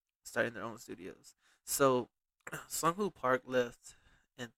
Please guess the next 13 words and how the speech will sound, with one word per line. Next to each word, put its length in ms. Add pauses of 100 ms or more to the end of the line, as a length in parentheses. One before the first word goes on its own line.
twenty 300
twenty-two 680 (380)
after 180
doing, 380
um, 180 (300)
the 60
first 200
season 320
of 80 (260)
J 140
J 140
K, 340 (220)
and 580